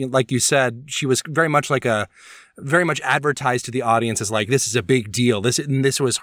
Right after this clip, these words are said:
this was her, her baby, as it were. Like, this is not just a side thing we're doing. Like, you know, I, I often feel like the Lyric Opera of Chicago, whenever they do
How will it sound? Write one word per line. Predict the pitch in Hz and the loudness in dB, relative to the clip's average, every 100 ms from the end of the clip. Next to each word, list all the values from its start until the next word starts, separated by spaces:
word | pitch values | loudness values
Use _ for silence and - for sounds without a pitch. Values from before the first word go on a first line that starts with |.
| - | -4
this | 151 | -2
was | 139 | -2
her, | - - 139 127 127 - | -2 0 4 4 2 0
her | 147 127 | 2 2
baby, | 127 123 110 | 4 2 2
as | 98 95 | -2 -4
it | 101 | -4
were. | 101 87 | -4 -2
Like, | 92 98 | -4 -2
this | 123 127 | 0 0
is | 104 | -2
not | 117 120 | 0 -2
just | 117 113 - - - - | -2 -6 -6 -12 -20 -8
a | 143 | -2
side | 123 - 139 139 - | 0 2 2 0 -2
thing | 123 113 | -2 -2
we're | 110 | -2
doing. | 107 104 101 101 | 0 0 0 -2
Like, | 101 95 - | -2 -4 -6
you | 123 | -4
know, | 104 104 120 - - - | -2 -4 -8 -18 -20 -6
I, | 151 | -4
I | 151 156 | 0 0
often | 160 156 | 0 -2
feel | - | 0
like | 147 127 | 2 2
the | 123 | 0
Lyric | 127 127 120 | 2 2 4
Opera | 117 113 | 0 -2
of | |
Chicago, | - 120 117 110 110 | -6 -2 2 2 0
whenever | 104 107 101 | 0 0 0
they | 104 | -2
do | 98 107 104 98 98 | -2 -2 -4 -6 -10